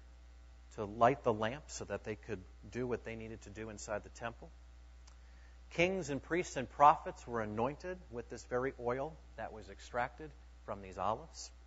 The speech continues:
okay? And not only that, but oil was a signal, it was a sign of prosperity in the nation of Israel, in which it brought life to an entire nation. So Jesus now becomes the physical ex-, example. He becomes the olive.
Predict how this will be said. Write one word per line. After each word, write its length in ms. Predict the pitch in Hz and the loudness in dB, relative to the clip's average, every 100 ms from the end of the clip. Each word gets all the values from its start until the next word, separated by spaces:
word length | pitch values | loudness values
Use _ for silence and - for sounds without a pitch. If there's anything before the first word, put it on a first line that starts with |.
| - 80 | -18 -16
okay? 260 | 113 - 123 143 - - - - - - | -12 -6 -6 -6 -16 -20 -20 -20 -20 -12
And 100 | 139 | 6
not 200 | 147 180 | 12 12
only 160 | 180 156 | 12 12
that, 240 | 165 180 | 10 10
but 160 | 143 160 | 8 8
oil 260 | 165 185 | 8 8
was 220 | 143 135 135 | 6 2 0
a 40 | |
signal, 560 | - - 180 156 123 123 | -4 -2 -2 2 0 0
it 60 | |
was 100 | 131 | -2
a 60 | 120 | -6
sign 320 | - 156 160 | -2 0 2
of 160 | 127 - | -2 0
prosperity 680 | 147 131 - 165 170 139 - - - - - | 2 2 0 0 2 2 0 -12 -18 -20 -6
in 140 | 135 | -2
the 80 | 123 | 0
nation 400 | 120 123 117 120 | 0 0 0 -4
of 80 | 110 - | -6 -4
Israel, 500 | 127 104 107 110 117 139 | -6 -4 2 2 2 -2
in 120 | 131 | -6
which 180 | 139 - | -6 -6
it 180 | 117 | -8
brought 520 | 117 123 165 139 104 - - - - - - | -6 6 12 12 12 4 -10 -16 -20 -20 -8
life 460 | - 120 143 147 101 - - | 4 12 12 12 8 -6 -12
to 140 | 143 | -2
an 80 | 123 | 0
entire 520 | 113 - - 135 139 | 0 -6 -8 -8 -8
nation. 420 | 117 131 170 - - - - - - - - - - - - - - | -8 -10 -12 -16 -18 -18 -20 -20 -20 -20 -20 -20 -20 -20 -20 -20 -18
So 160 | - 160 | 0 2
Jesus 560 | 123 117 190 233 185 135 | 4 2 2 4 4 6
now 180 | 139 | 6
becomes 460 | 135 147 - 160 127 | 6 4 2 2 4
the 80 | 120 | 0
physical 560 | - 185 165 147 135 120 | 4 6 6 6 4 0
ex-, 120 | 127 | -2
example. 560 | 123 117 113 170 190 104 - | -6 -2 2 2 4 2 2
He 100 | 220 | 0
becomes 720 | 185 180 - 196 175 135 107 | 4 2 8 10 10 8 0
the 160 | 135 151 | -4 6
olive. 340 | 143 185 85 | 8 8 4